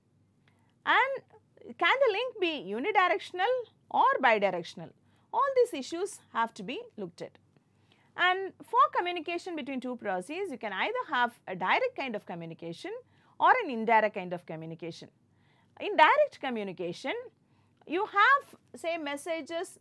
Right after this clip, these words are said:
like this. You have send and receive operations like this, where you say, "Send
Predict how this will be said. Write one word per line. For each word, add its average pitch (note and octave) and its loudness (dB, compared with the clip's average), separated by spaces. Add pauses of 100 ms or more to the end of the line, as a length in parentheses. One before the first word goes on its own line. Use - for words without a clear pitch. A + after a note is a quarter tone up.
like A#3 -4
this. A#3+ -4
You A#3+ -6
have D#4 -2
send F4 -6
and G#4 -6
receive C4 -8
operations A3+ -4
like F3+ -6
this, D4 -4 (400)
where B3 4
you C4 0
say, B3 -2 (460)
"Send D4+ -2